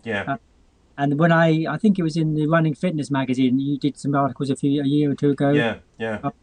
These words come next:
Speaker 2: that was the first time I came in contact with your work, which immediately hit a, hit a chord. And I think that's when I made contact with you.
Speaker 1: Yeah.
Speaker 2: And, um, as I,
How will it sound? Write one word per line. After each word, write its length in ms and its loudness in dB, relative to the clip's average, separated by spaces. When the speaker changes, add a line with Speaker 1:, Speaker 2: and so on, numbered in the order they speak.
Speaker 2:
that 180 2
was 100 0
the 80 0
first 280 4
time 180 2
I 160 2
came 280 0
in 100 -2
contact 340 -6
with 100 -4
your 200 4
work, 380 -2
which 160 -2
immediately 480 2
hit 160 -6
a, 180 -2
hit 160 -4
a 60 -4
chord. 520 0
And 320 2
I 80 4
think 160 -2
that's 160 -2
when 100 0
I 60 2
made 160 2
contact 400 -4
with 160 -2
you. 240 4
Speaker 1:
Yeah. 360 -4
Speaker 2:
And, 80 2
um, 300 4
as 120 2
I, 100 4